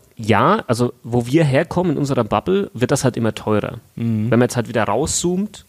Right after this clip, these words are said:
Speaker 1: und sich das mal anschaut, wie das in den U S A ist und in anderen Systemen
Speaker 2: Mhm.
Speaker 1: oder so, dann relativiert sich das, finde ich, schon
Speaker 2: Mhm.
Speaker 1: wieder, weil dann stehen wir halt trotzdem weiterhin gut,
Speaker 2: Mhm.
Speaker 1: gut da. Was aber nicht heißt, dass das so weitergehen kann,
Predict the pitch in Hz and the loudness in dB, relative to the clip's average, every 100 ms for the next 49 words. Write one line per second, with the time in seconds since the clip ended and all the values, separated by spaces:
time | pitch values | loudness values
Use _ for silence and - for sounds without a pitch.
0 | _ 123 120 - 117 - - - - 107 | _ 0 0 0 -2 -2 -6 -10 -2 0
1 | 120 123 113 120 - 127 117 - 107 - | 0 -2 -4 -6 -6 -6 -6 -6 -6 -2
2 | 139 165 170 160 139 - - 113 110 120 | 0 2 0 -4 -4 -8 -10 -10 -8 -8
3 | - 160 147 123 117 110 113 143 127 156 | -4 -2 0 2 4 4 2 0 -2 -2
4 | 143 147 - - _ _ _ _ _ _ | -2 -4 -10 -18 _ _ _ _ _ _
5 | _ - 135 139 - 117 139 147 127 113 | _ 0 2 2 0 0 0 0 -4 -6
6 | - 113 120 117 110 110 113 107 107 107 | -2 0 0 2 2 2 2 2 2 0
7 | - 131 123 107 117 - 104 98 104 95 | -2 -2 -2 0 -2 -4 -2 0 0 -2
8 | 101 110 98 - _ - 120 113 120 117 | -4 -6 -8 -12 _ -8 -2 2 2 2
9 | - - 110 135 113 127 131 107 131 131 | -2 -4 -2 0 2 2 0 2 4 4
10 | 139 - - - - - 120 107 101 151 | 2 -4 -10 -20 -18 -10 -6 -4 0 2
11 | 120 92 87 - | 2 0 -4 -8